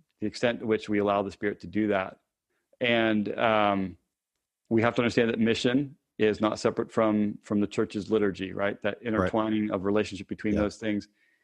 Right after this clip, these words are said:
Speaker 1: And all of those things are part of our worship, corporate and personal.
Speaker 2: Right.
Speaker 1: Um, and so as we allow those things, as we engage in them with intentionality and openness, like, it begins to shape us, right?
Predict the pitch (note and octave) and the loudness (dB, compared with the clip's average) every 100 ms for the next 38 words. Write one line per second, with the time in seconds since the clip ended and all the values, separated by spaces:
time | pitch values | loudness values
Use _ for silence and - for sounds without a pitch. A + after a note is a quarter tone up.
0 | _ _ - A#2+ A#2 A2 A2+ B2+ A#2+ A#2 | _ _ -4 0 2 2 2 4 4 2
1 | - A#2+ G#2+ A2 G#2+ G#2+ G#2+ G#2 - A#2 | 4 2 4 4 4 4 4 2 2 2
2 | A2+ - G#2+ G#2 G2+ F#2 - G#2 G#2+ G2+ | 2 2 2 4 2 -2 -2 2 4 4
3 | G2+ G2 F#2+ G#2+ G2+ A2 G2 _ _ _ | 2 2 4 2 4 0 0 _ _ _
4 | - A#2 - G2+ - G#2+ F2+ - G2 - | 0 2 2 0 0 -2 -2 -2 -2 -2
5 | G2 - - _ _ - G2+ F#2+ F#2 G2 | -6 -8 -12 _ _ -6 -2 0 -2 -6
6 | _ _ _ _ _ _ _ _ - B2 | _ _ _ _ _ _ _ _ -4 -2
7 | G#2 A#2+ A2 F#2 A2 G#2 G#2+ A2+ G#2+ G2+ | 2 4 4 4 2 4 4 4 2 2
8 | A#2 A2 G#2+ G2 - _ - G2+ A2+ G2+ | 0 2 2 -2 -8 _ -6 0 2 4
9 | A2+ A#2 A2 A2 G#2+ F2 F2+ A2+ G#2+ G#2 | 4 4 2 2 0 -2 -2 -2 0 2
10 | G2+ G2+ G2+ G2 F#2+ G#2 - G2 F#2+ - | 2 2 2 2 2 0 0 0 -2 -4
11 | - F2 F#2 F2+ _ _ _ F2 F2+ F2 | -6 -4 -4 -10 _ _ _ -4 -4 -4
12 | - - F2 - - - F#2+ G2+ | -10 -8 -6 -2 -4 0 0 0